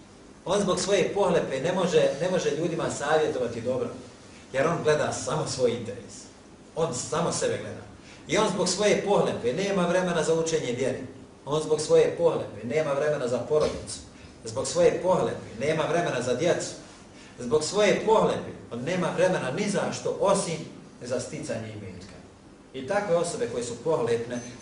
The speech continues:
obično ubijaju kod ljudi moral kada je u pitanju sticanje šerijatskog znanja, kada je u pitanju, kada je u pitanju postupanje po šerijatu i tako dalje. Kažem: "E, vi vas da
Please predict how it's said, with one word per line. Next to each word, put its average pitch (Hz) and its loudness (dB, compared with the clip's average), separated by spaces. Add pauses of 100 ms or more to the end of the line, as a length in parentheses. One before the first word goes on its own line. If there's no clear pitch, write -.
obično 165 0 (120)
ubijaju 165 0
kod 120 -6
ljudi 151 -4 (520)
moral 156 4
kada 127 -2
je 123 0
u - -4
pitanju 131 -2
sticanje 120 -6
šerijatskog 123 -6
znanja, 127 -4 (280)
kada 120 0
je 120 2
u 117 -2 (100)
pitanju, 127 -2 (120)
kada 131 0
je 123 2
u 123 -6
pitanju 123 -2 (200)
postupanje 147 -2
po 120 -4
šerijatu 123 -2
i 110 -10
tako 113 -8
dalje. 110 -8
Kažem: 139 -2 (120)
"E, 120 0
vi 131 -4
vas 131 -2
da - -2